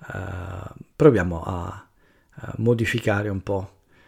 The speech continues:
la struttura di questo podcast e a vedere di migliorarlo un po' di più. Non c'è altro da aggiungere se non l'ultima cosa che,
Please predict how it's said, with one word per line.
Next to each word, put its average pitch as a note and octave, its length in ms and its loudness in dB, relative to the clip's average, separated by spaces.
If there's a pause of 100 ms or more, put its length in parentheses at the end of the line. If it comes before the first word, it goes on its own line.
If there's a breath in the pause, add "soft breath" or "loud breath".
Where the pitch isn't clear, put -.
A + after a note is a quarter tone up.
(180 soft breath)
la - 100 -4
struttura G2 720 0 (120)
di - 100 -14
questo - 320 -6
podcast - 640 -4 (560 soft breath)
e C3 100 -6
a A2 60 -2
vedere G2 360 2
di G#2 120 -4
migliorarlo F#2 880 0 (160)
un G2+ 240 -2
po' G2 140 -2
di G2+ 160 -6
più. - 260 -10 (1800 soft breath)
Non F#3+ 140 6
c'è F3 160 8
altro D3+ 260 10
da E3 100 12
aggiungere A3+ 540 8 (320 loud breath)
se - 220 2
non G2+ 240 4 (360 loud breath)
l'ultima G#2 420 -2
cosa F#2+ 520 2
che, F2+ 320 -4